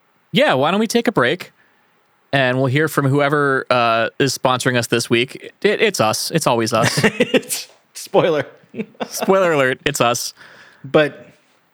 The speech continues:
Speaker 2: if you're listening to this and you wanna sponsor us, you can.
Speaker 1: Yes. Yes, we will take your money and talk about your product or service on our podcast.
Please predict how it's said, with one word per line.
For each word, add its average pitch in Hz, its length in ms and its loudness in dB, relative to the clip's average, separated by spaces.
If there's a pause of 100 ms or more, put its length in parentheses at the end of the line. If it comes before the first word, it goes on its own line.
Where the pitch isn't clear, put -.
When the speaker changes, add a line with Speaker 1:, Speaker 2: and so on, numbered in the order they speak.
Speaker 2:
if - 160 -8
you're 139 100 2
listening 143 400 0
to 113 80 0
this 107 380 -6
and 120 140 -2
you 120 100 0
wanna 147 240 0
sponsor 107 480 -4
us, - 280 -8
you 104 140 -10
can. 104 440 -4 (400)
Speaker 1:
Yes. - 420 -2 (580)
Yes, 131 220 -2
we 147 120 2
will 180 180 0
take 190 220 -2
your 185 100 2
money 156 360 0 (120)
and 127 120 -2
talk 147 220 0
about 139 300 0 (260)
your 131 280 2
product 151 420 0
or 135 60 0
service 131 540 -2 (680)
on 120 160 2
our 127 80 0
podcast. 120 500 -2